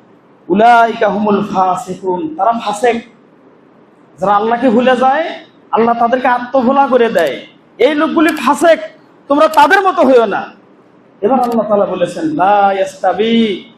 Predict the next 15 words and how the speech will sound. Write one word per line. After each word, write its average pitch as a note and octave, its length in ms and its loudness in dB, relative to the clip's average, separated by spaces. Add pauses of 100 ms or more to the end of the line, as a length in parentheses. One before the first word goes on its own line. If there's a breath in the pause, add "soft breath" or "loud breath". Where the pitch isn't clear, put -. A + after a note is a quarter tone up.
(220)
আসহাবুন G#3+ 800 -2
নার G3+ 380 4 (480)
ওয়া F3 100 2
আসহাবুল F#3+ 720 -2
জান্নাহ।" C#3 440 -6 (920)
জান্নাতি G3+ 560 -4
আর G#3 140 0
জাহান্নামীরা G3 720 -4
সমান G3 420 -6
নয়। F3+ 480 -6 (1080)
যারা F#3 240 0
জান্নাতি A#3 720 0
আর B3 180 0
যারা A#3+ 240 0
জাহান্নামী, A#3+ 760 0